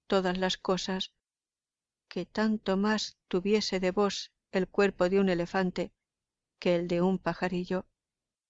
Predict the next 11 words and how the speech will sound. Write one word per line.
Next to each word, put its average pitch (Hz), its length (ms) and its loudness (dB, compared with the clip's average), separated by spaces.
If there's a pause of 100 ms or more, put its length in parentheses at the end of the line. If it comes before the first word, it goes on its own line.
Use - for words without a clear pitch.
(420)
cuanto 175 420 -4
el 165 140 -6
cuerpo 185 520 -2
de 185 120 0
aquel 185 360 0 (360)
es 185 260 -4
mayor 180 500 -6 (800)
y 208 140 0
ocupa 185 440 0
más 190 240 -2
lugar 202 460 -2